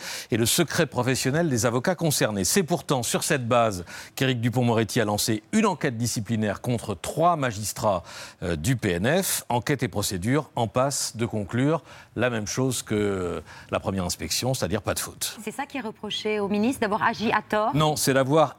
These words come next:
Speaker 1: agi alors qu'il était en situation de conflit d'intérêts. C'est ce qu'on appelle la prise illégale d'intérêts, délit passible de cinq ans de prison, conflit, euh, qu'Éric Dupond-Moretti avait contesté ici même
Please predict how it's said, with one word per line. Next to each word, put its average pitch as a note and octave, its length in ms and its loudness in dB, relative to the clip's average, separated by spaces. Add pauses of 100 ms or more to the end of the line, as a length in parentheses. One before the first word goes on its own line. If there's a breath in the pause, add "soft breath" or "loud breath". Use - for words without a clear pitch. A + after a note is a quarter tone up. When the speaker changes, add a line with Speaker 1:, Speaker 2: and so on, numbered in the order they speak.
Speaker 1:
agi E3+ 480 4 (380)
alors G#3+ 520 6
qu'il C#3 220 2
était C3+ 260 2
en B2 80 4
situation A#2 640 0
de C3 160 0
conflit A#2+ 400 0
d'intérêts. A2 380 2
C'est C3+ 100 0
ce - 80 -2
qu'on G#2+ 100 -2
appelle G#2+ 240 0
la F#2 140 -2
prise C3 500 2 (300 loud breath)
illégale A#2+ 520 4
d'intérêts, A#2 520 2
délit A2+ 320 2
passible G2 500 -2
de F2+ 100 -2
cinq A2+ 240 -2
ans A#2+ 60 2
de G#2 80 -2
prison, A2 380 0 (260 loud breath)
conflit, D3 540 2 (320 loud breath)
euh, G#2+ 240 0
qu'Éric D#3 320 2
Dupond-Moretti A#2 720 2
avait A2+ 200 2
contesté C3+ 720 0
ici C#3 280 2
même B2+ 300 2